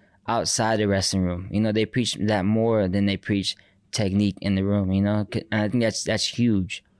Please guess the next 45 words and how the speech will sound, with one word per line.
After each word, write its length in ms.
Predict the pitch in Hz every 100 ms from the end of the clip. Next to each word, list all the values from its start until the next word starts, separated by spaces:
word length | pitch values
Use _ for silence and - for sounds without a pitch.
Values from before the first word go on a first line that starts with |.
| _ _ -
because 300 | 101 110 104
if 140 | 107
you 100 | 117
wanna 220 | 123 113
be, 380 | 101 113 110 101 _ _ _ - - _ _
uh, 420 | 98 98 95 87 - -
a 100 | 101
great 220 | 110 95
wrestler, 460 | 117 110 107 104 95 -
I 60 | 104
think 160 | 104
you 80 | 104
gotta 120 | 107
be 120 | 98 101
a 60 |
good 180 | 101 98
person 340 | 107 98 98
as 140 | 92 87
well. 320 | 95 95 90
So, 400 | - 95 92 85 - - - - _ _ _
I 80 | -
mean, 420 | 92 90 90 87 - - 107 _ -
it, 200 | 117 -
it 100 | -
comes, 220 | 143 104
it's, 320 | 107 127 120
it's 240 | 87 117
hand 240 | 113 110 101
in 60 |
hand, 300 | 95 98 95
you 120 | 95 98
know? 220 | 101 110 - - - _
So 520 | - 104 98 98 90 - - -
I, 100 | 107
when 180 | 101 117
I, 160 | 113 95
when 120 | 113
I 100 | 107
saw 280 | - 117 113
that, 320 | 113 113 -
I 120 | 101
knew, 200 | 104 107
like, 240 | 101 92
man, 240 | 92 98 98
this, 260 | 98 98